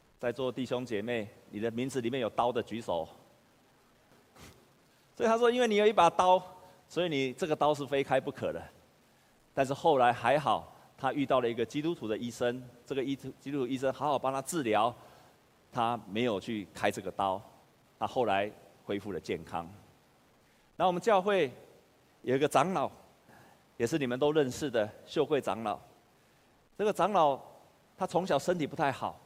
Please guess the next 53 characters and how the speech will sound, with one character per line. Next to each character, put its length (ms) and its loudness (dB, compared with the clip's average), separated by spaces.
他 120 0
妈 100 4
妈 100 2
喜 200 -2
欢 120 0
算 220 0
命， 240 -8
然 100 2
后 60 2
就 100 0
去 100 -4
跟 140 -4
他 140 -2
讲， 200 -4
就 60 -4
跟 140 -4
他 100 -2
说 340 -2
：“你 100 -4
的 140 2
女 240 -2
儿 160 2
啊， 260 4
身 240 0
体 160 -4
不 80 -10
太 160 -4
好， 240 -10
所 100 -8
以 40 -6
她 200 -2
哦， 220 -4
如 120 0
果 100 2
她 140 0
身 180 0
体 100 -4
要 140 4
好， 320 -2
就 80 -12
是 140 -6
书 460 0
不 120 0
能 200 0
读 160 -12
太 180 -4
多， 240 -10
书 360 -4
不 140 -4
能 180 0
读 140 -4
太 200 -2
多。” 220 -8